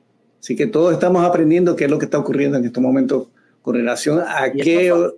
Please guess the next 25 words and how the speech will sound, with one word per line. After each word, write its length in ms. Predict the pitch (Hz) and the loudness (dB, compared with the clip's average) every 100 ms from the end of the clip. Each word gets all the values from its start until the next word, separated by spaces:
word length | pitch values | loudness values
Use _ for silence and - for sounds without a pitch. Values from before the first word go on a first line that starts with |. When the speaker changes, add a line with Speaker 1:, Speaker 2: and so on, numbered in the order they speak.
| - | -4
Speaker 1:
es 280 | 156 156 | -2 0
lo 160 | 160 151 | 0 2
que 80 | 165 | 0
ocurre 440 | 156 196 180 160 | 2 2 4 2
después 260 | 135 135 156 | 0 -2 -4
que 120 | 160 | -2
te 120 | 135 | 0
da 100 | 127 | -2
el 120 | 117 | -2
covid. 300 | - 131 120 - _ _ | -2 -2 -2 -6 _ _
Speaker 2:
y 60 | - | -6
Speaker 1:
con 100 | 117 | -4
Speaker 2:
esa 200 | 135 123 | -2 -4
Speaker 1:
síntomas. 220 | 110 - | -2 -4
Speaker 2:
fatiga 260 | 113 165 151 | -4 -4 -4
y 80 | 147 | -4
ese 160 | 165 | -4
cansancio 920 | 156 143 - 143 151 - 160 143 135 _ | -4 -6 -6 -8 -8 -8 -6 -4 -6 _
que 100 | 113 | -16
está 320 | 117 - 113 | -12 -8 -6
como 240 | 131 127 | -8 -12
secuela 520 | 127 120 - 127 127 120 | -14 -10 -4 -2 -2 -4
en 100 | 104 | -6
algunas 280 | 101 113 117 | -10 -12 -12
ca-, 160 | - | -14